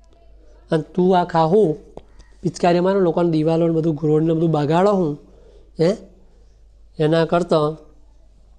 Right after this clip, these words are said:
બરોબર? તો ઘરમાં એ કામ લાગશે. અને તું આખું એને, તને દ-, કહી દઉં બીજું એક વા-, અ, વાત મિત્રો, કે આ જે વ્યસન છે ને, એ મધ્યમ વર્ગના લોકો,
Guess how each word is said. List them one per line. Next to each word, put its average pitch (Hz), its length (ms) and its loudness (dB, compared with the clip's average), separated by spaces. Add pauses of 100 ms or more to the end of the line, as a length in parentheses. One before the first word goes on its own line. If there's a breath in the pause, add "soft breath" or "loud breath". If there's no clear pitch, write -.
(340)
બરોબર? 190 300 0 (480 soft breath)
તો 156 80 -2
ઘરમાં 147 320 0
એ 156 80 2
કામ 139 280 -4
લાગશે. 131 340 -8
અને 151 280 -14
તું 165 100 -10
આખું 160 260 -4
એને, 175 240 0 (520)
તને 226 380 2 (120)
દ-, 185 260 0
કહી 196 180 2
દઉં 226 120 2
બીજું 190 260 2
એક 214 100 2
વા-, 180 180 2
અ, 180 580 0 (580 loud breath)
વાત 190 140 2
મિત્રો, 190 300 0 (2000)
કે 254 160 2 (480)
આ 208 160 0
જે 254 180 2
વ્યસન 185 420 0
છે 285 160 -4
ને, 160 220 -4 (520)
એ - 20 -2
મધ્યમ 175 480 2
વર્ગના 214 360 0
લોકો, 214 520 0